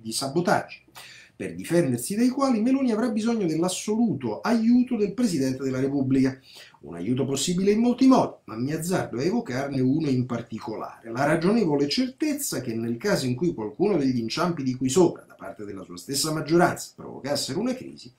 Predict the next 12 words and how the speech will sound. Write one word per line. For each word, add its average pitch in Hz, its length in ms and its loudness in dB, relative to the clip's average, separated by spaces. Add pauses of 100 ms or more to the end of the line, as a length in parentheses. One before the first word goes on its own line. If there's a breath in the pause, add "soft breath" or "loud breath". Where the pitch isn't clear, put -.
(420 soft breath)
si - 180 -4
andrebbe 113 480 -4
rapidamente 175 600 -4
allo 131 160 -4
scioglimento 139 640 -10
delle 143 240 -6
Camere - 560 -14
e - 240 -12
a - 80 -2
nuove - 580 -8
elezioni. - 800 -6
Così - 420 -10